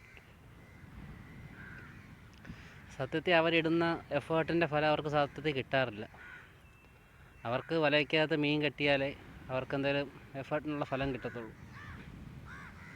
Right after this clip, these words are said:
നമ്മൾ ഈ വല വലിക്കുന്ന കാണുമ്പോൾ നമുക്കതിന് സങ്കടം വരും കേട്ടോ,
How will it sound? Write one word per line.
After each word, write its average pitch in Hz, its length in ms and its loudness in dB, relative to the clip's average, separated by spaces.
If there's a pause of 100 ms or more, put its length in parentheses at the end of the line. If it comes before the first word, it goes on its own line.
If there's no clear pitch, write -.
(2500)
നമ്മൾ 123 160 -2 (180)
ഈ - 20 2 (220)
വല 131 160 4
വലിക്കുന്ന 151 320 2
കാണുമ്പോൾ 143 240 4
നമുക്കതിന് 143 340 2
സങ്കടം 120 300 0
വരും 104 180 -4
കേട്ടോ, 110 220 -4